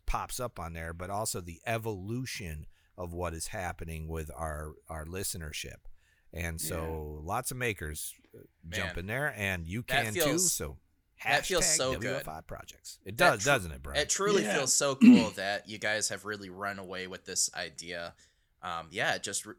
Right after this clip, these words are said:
Speaker 3: it, it, it's very fulfilling to me. Thank you, guys. I'll go ahead and do the first one. Brian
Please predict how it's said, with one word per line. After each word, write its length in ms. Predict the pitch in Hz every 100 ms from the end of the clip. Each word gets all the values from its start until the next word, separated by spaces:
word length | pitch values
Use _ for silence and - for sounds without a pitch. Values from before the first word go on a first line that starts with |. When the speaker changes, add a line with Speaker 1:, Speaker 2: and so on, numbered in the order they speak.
| -
Speaker 3:
it, 180 | 98 -
it, 280 | 104 78 _
it's 240 | 107 110 -
very 220 | 113 113
fulfilling 400 | 113 123 143 117
to 100 | 85
me. 100 | 71
Thank 200 | - 113 90
you, 60 |
guys. 360 | 67 65 - - _ - - -
I'll 160 | 120 143
go 120 | 185
ahead 200 | 190 170
and 80 | 160
do 140 | 139 135
the 100 | 107
first 360 | - 110 -
one. 260 | 135 139 139
Brian 560 | 98 101 110 123 151